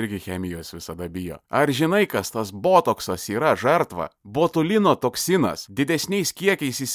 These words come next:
yra laikomas biologiniu ginklu, todėl kad sukelia botulizmą. Baisi liga, nuo kurio žmonės miršta protų nesuvokiamose kančiose.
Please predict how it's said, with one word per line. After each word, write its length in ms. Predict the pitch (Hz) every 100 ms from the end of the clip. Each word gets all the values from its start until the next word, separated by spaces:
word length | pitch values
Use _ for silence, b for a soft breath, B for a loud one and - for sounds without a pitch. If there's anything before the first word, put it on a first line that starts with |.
| 156
yra 100 | 156
laikomas 640 | 110 156 185 175 165 127
biologiniu 800 | 98 127 135 151 180 151 160 127 95
ginklu, 480 | 120 196 127 98 85 139
todėl 320 | 139 196 185
kad 160 | 160
sukelia 460 | - 214 214 165 123
botulizmą. 840 | 95 131 - 151 180 165 110 80 -
Baisi 540 | 98 160 175 - 226 220
liga, 320 | 170 151 208
nuo 140 | 170
kurio 240 | 139 175 151
žmonės 600 | 98 110 180 170 131 -
miršta 460 | 113 190 175 - 131
protų 540 | - 139 185 185 131 120
nesuvokiamose 880 | 113 - 113 151 160 147 135 117 117
kančiose. 720 | 131 120 - 151 120 - -